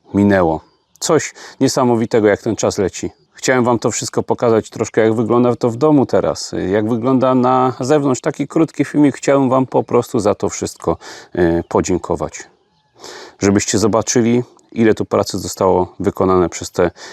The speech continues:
jedenaście miesięcy. Chwilkę poopowiadam. Zapraszam do oglądania. Tutaj swoją drogą też zbieramy deszczówkę. Jeszcze te większe pojemniki nie są zamontowane,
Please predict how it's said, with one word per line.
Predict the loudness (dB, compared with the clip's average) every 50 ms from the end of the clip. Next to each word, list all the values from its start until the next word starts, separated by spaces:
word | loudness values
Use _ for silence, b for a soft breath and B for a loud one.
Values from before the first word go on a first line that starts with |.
| B B B
jedenaście | 0 0 2 4 4 2 2 2 0 -4 -4 -4 -4 -4 -4 -6 _ _ -2
miesięcy. | 0 2 2 2 4 2 2 2 2 0 -4
Chwilkę | -4 -2 0 0 0 2 2 0 0
poopowiadam. | 2 2 2 2 2 0 0 2 2 0 0 -2 -4 -6 -8 -10 _ _ _ B B B B B B B B
Zapraszam | -2 -2 -2 0 -2 -4 -4 -4 -6 -8 -8
do | -8 -8 -10 -12 -12 _ _ _ _ -4
oglądania. | -2 -2 0 0 -2 -2 -4 -6 -8 -10 -14 -20 -20 _ _ _ _ _ 0
Tutaj | 2 4 4 2
swoją | 2 0 0 2 2 2
drogą | 2 2 2 0 0
też | 2 2 0 2
zbieramy | 2 2 2 2 4 2 2 2
deszczówkę. | 2 0 0 0 -4 -4 -2 2 2
Jeszcze | 2 2 2 -2 -4
te | -2 0 0 2 0 0 -4 -6 -6
większe | -4 -2 0 2 2 0 0 0 -2 -2
pojemniki | 0 2 2 2 4 2 0 0 0 0 0
nie | 0 0
są | 2 0 0 2
zamontowane, | 2 2 2 2 2 0 0 0 2 2 4 4 2 0